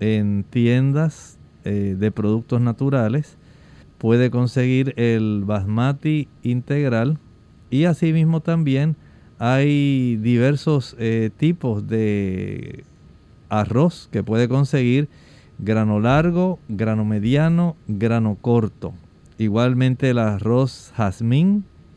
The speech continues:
o yasmín lo puede conseguir blanco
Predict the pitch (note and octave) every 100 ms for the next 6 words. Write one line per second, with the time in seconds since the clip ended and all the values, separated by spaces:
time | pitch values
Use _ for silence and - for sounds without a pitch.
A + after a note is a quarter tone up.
0 | - G#2 G2+ F#2+ - A#2+ D#3+ G3 F#3+ -
1 | - - - - - F#2+ A2+ A#2+ B2+ B2+
2 | C3 C#3 C3 - - F#2+ G#2+ C3 E3 G3
3 | - F3